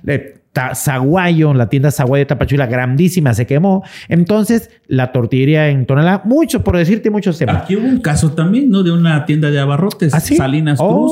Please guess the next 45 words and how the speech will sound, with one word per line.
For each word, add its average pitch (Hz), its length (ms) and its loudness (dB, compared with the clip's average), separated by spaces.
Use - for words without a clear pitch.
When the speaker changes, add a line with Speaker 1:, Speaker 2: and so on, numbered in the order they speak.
Speaker 2:
Cruz. 311 80 -2
Speaker 1:
mira. 277 260 0
Speaker 2:
Se 160 320 -6
quemó 175 460 0
totalmente 240 760 0
ahí 180 160 2
en 269 80 4
el 254 100 2
centro, 262 320 0
¿sabes? 208 300 2
No 208 80 4
sé 208 140 2
si 214 80 0
ubicas 202 340 2
donde 175 220 2
está 175 220 0
ahorita 170 260 -2
la 139 120 0
tienda 165 220 0
de 165 60 0
Milano, 175 580 2
ah, 127 420 0
antes 170 240 0
de 139 60 0
llegar 156 180 -2
a 156 120 -6
Coppel, 185 280 -2
sobre 123 220 0
la 123 140 -2
calle 160 200 0
Central. 156 400 0
Speaker 1:
Ah, 175 40 0
ya, 175 120 0
ya, 160 120 0
ya, 147 120 0
ya. 139 240 0
Speaker 2:
Ahí 127 160 2
está 127 220 -4
la 123 120 -2
tienda. 127 240 0
En 143 280 0
esa 226 160 0
tienda 226 240 2
de 214 40 2
Milano, 208 520 0